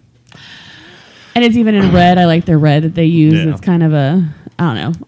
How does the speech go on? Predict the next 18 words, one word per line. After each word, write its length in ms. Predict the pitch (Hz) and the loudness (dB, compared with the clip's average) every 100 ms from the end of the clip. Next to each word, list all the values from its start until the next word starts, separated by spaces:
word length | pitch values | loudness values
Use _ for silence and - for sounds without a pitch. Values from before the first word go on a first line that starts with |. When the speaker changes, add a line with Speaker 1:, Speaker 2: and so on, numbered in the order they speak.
| - | -6
Speaker 1:
all 100 | 185 | -4
Speaker 2:
It's 40 | |
Speaker 1:
their 40 | 156 | -4
Speaker 2:
a 40 | |
Speaker 1:
shirts. 100 | 165 | -4
Speaker 2:
crimson-y 460 | - 110 110 107 104 | -4 -4 -4 -6 -8
Speaker 1:
Yeah. 460 | 101 101 92 80 85 156 _ _ _ | -6 -4 -4 -4 -6 -10 _ _ _
Speaker 2:
color. 240 | - 87 95 - - _ | -16 -16 -16 -20 -20 _
Speaker 1:
Boomer 220 | 220 202 175 | 0 2 2
Speaker 2:
Uh, 20 | |
Speaker 1:
sooner. 320 | 180 175 190 - | 0 0 -2 -6
Speaker 2:
yeah. 160 | 165 - - - - - - | -18 -18 -20 -20 -20 -20 -4
Speaker 1:
Um, 360 | 214 170 82 101 | 0 0 -2 -4
Speaker 2:
Don't 240 | 123 117 | -4 -6
forget, 760 | - 123 120 131 120 113 113 | -8 -10 -6 -2 0 0 -4
check 320 | - 127 117 127 | -6 -4 -2 -2
out 400 | 113 110 110 - | 0 0 -2 -8
our 1120 | 95 101 98 98 95 92 92 92 92 92 - | -10 -8 -6 -6 -6 -6 -8 -8 -8 -10 -14